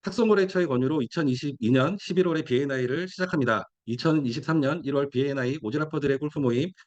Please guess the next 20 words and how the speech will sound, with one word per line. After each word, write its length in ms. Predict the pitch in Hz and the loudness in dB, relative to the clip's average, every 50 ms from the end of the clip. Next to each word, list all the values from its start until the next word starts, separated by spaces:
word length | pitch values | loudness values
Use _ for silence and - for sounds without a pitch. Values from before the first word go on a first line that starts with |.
| _ _ _ | _ _ _
녹색회에 520 | - 123 147 - 170 - 165 156 147 143 - | -4 -2 0 0 0 2 4 4 4 4 2
가입하게 380 | - 110 123 131 139 139 143 | 2 0 0 2 0 0 0
됐고요. 360 | - 95 98 113 135 147 143 - | 0 0 0 0 0 0 0 -2
가입 220 | - 110 123 131 | -2 -2 -2 0
조건은 600 | - 143 135 127 - - 127 127 135 165 202 202 156 | 0 -2 -2 -2 0 0 2 2 2 0 -2 -4 -4
멤버 280 | 117 110 113 120 123 | -4 -2 0 0 0
일 100 | 123 143 | 0 0
년 120 | 160 160 139 | -2 -4 -4
이상, 240 | 113 113 127 151 190 - _ _ _ _ _ | -4 -4 -6 -6 -8 -10 _ _ _ _ _
그린라이트인데 800 | - 123 147 156 151 127 110 120 123 131 123 120 151 139 113 - - | 0 2 2 2 2 0 -2 -4 -4 -4 -2 0 0 0 -2 -2 -2
운이 180 | 107 117 135 135 | 0 2 2 2
좋게 360 | 131 120 - 120 120 147 165 | 2 0 0 0 0 0 0
가입을, 440 | - 110 104 110 110 127 123 123 120 - _ _ | 0 0 0 0 2 0 0 0 -2 -6 _ _
가입을 300 | - 101 113 131 131 127 | 0 0 0 2 0 -2
했습니다. 400 | 147 151 - 170 120 82 - - - - - - _ | -6 -4 -4 -4 -2 -4 -4 -8 -12 -20 -20 -16 _
현재는 500 | - 165 175 190 196 185 170 160 180 185 185 | -2 0 2 4 4 4 4 2 0 0 -2
허들이 220 | 190 185 202 190 180 | -2 0 2 2 2
높아져 420 | 131 123 135 127 147 165 135 - - | 0 0 -2 -2 0 -2 -4 -4 -2
그린클럽, 520 | 131 151 156 151 147 143 143 165 180 - | -2 -2 -2 0 0 0 0 0 -2 -2
골드클럽, 600 | - 120 120 135 127 - 120 120 123 143 190 196 | -2 -2 0 0 -2 0 0 0 2 0 -2 -4